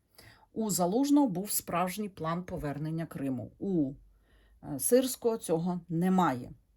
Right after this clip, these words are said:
Це все призведе, е, ще до більшої плутанини, ще до більшого хаосу. Ось і втрат. Ось якось так. Не бачу я. Давайте тоді вже, якщо ми дивимося на Крим, подивимося, які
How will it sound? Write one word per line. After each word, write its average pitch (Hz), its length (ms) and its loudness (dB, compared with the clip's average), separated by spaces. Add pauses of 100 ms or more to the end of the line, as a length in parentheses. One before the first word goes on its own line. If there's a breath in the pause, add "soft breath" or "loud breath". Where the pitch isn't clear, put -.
(240)
Це 202 160 0
все 233 360 6
призведе, 190 800 0 (680 soft breath)
е, 170 440 -2 (260)
ще - 280 4
до 214 100 4
більшої 185 460 0
плутанини, 202 760 -2
ще 214 240 -6
до 185 120 -4
більшого 175 520 -6
хаосу. 247 640 -2 (680 loud breath)
Ось 208 400 -6
і 226 80 -6
втрат. 143 480 -6 (160)
Ось - 240 -10
якось 160 300 -8
так. 131 280 -10
Не 208 100 -2
бачу 165 400 0
я. - 140 -12 (1300)
Давайте 196 380 -4
тоді 190 300 -8
вже, 180 240 -4
якщо 180 220 -6
ми 175 120 -2
дивимося 160 520 -2
на 151 120 -4
Крим, 208 260 -10
подивимося, 151 720 -6
які 160 480 -6